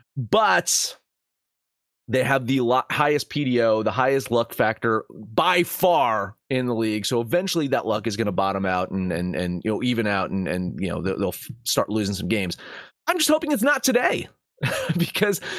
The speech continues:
uh, their defensive metrics indicate that they are a great defensive team and that shouldn't drop off. It's just their offense that is overproducing right now. Um, they don't,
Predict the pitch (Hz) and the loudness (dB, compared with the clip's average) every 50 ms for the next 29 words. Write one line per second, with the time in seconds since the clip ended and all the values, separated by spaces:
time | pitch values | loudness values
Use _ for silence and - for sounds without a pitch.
0 | - 285 247 - - 156 165 156 139 151 160 151 190 185 156 113 175 233 294 - | -4 -4 -2 0 2 2 2 2 0 0 2 2 2 2 2 0 0 0 0 0
1 | 320 285 - 190 151 160 156 147 - - 156 156 - - - _ _ - 156 165 | -2 0 0 0 0 2 0 0 0 0 -2 -2 -2 -6 -10 _ _ 0 0 0
2 | 160 165 - 165 147 147 - 139 120 - - 135 143 156 156 - 113 113 113 110 | 0 0 0 0 0 2 2 0 0 2 2 2 2 2 2 2 2 2 2 0
3 | 104 104 95 _ _ _ _ _ _ _ _ _ - 113 110 135 127 - 120 135 | 0 -2 -6 _ _ _ _ _ _ _ _ _ -2 -2 -2 -2 -2 -2 0 0
4 | 165 196 175 185 185 180 208 180 170 180 147 - 180 175 180 175 147 127 120 113 | 0 0 0 -2 -2 0 0 0 0 -2 -2 0 0 0 0 2 2 0 0 0
5 | - - 233 175 147 101 123 120 113 113 - 113 110 110 - 131 123 - - 254 | 0 -2 -2 -2 0 2 2 2 2 2 2 2 2 2 0 -2 -4 -2 -2 -2
6 | 277 - - 180 143 - _ - - 131 139 151 - - 143 113 110 113 - 123 | -2 0 0 0 0 -2 _ -2 2 2 2 2 0 0 0 0 0 2 2 2
7 | 107 104 104 - - 120 127 117 120 110 - - 110 92 107 110 110 - - 120 | 2 0 -2 -2 -2 -2 0 0 -2 -2 -2 -2 -2 0 0 0 0 0 0 0
8 | 101 98 95 90 - - 95 95 87 87 90 - - - - - - - - - | 0 0 0 -2 -2 0 0 0 0 0 -2 -4 -10 -16 -18 -18 -18 -16 -14 -12
9 | - - 117 117 113 110 107 104 107 104 - _ _ _ _ _ _ _ - - | -4 0 2 2 2 2 0 0 -4 -6 -10 _ _ _ _ _ _ _ -8 -8
10 | - _ - 139 175 196 233 269 240 | -6 _ 0 2 4 4 4 2 0